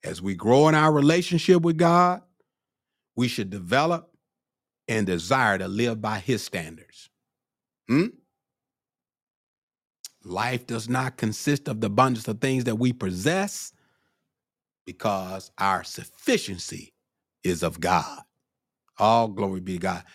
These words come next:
These are the faithful words of Elder Newsom with the Faith in God Internet T V.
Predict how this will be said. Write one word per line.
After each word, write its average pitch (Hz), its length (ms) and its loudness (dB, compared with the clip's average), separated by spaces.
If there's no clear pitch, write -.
These 143 340 0
are 131 160 -2
the 127 60 -4
faithful 123 480 -4
words 107 540 -4
of - 180 -10
Elder 98 280 2
Newsom 95 400 -6
with 90 100 -8
the - 60 -12
Faith - 320 -8
in 92 140 -10
God 90 280 -10
Internet 87 380 -14
T 85 240 -10
V. 87 260 -10